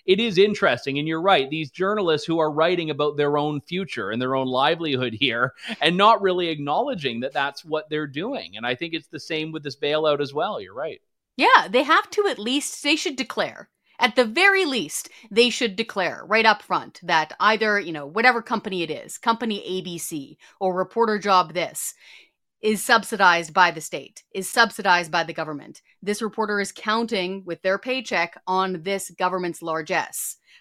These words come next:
Speaker 2: Otherwise, how are you supposed to cover that straight? And we also need to keep in mind that this is a massive waste of money, and it also, when combined with the government paying journalists, when combined with something like C eleven, which is a form of online censorship,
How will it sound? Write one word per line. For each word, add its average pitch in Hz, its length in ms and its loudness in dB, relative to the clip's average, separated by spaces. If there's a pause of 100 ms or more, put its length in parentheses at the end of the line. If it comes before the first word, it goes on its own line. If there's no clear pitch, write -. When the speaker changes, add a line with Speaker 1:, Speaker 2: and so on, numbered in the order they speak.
(140)
Speaker 2:
Otherwise, 214 800 2
how 220 360 0
are 254 80 -4
you 226 240 -4
supposed 190 420 -10
to 202 60 -16
cover 185 320 -4
that 156 300 -4
straight? - 600 -4 (460)
And 220 80 0
we 226 80 4
also 349 300 2
need 277 180 0
to 226 60 -10
keep 233 240 -8
in 220 80 -2
mind 202 380 -2
that 185 200 0 (240)
this 202 280 -4
is 262 140 -6
a 226 80 -2
massive 208 500 0
waste 220 320 -4
of 185 120 -6
money, 226 360 -2 (300)
and 220 140 0
it 220 120 4
also, 247 400 0
when 226 300 0
combined 214 760 2 (140)
with 202 300 -2
the 190 100 -6
government 196 540 0
paying 185 320 -2
journalists, 175 580 -4 (160)
when 247 160 2
combined 247 480 6
with 320 80 -4
something 277 300 -4
like 208 180 -4
C 220 220 -4
eleven, 180 340 0 (480)
which 226 160 -6
is 226 100 -4
a 214 60 -6
form 220 240 -2
of 208 100 -6
online 208 460 0
censorship, 226 540 -6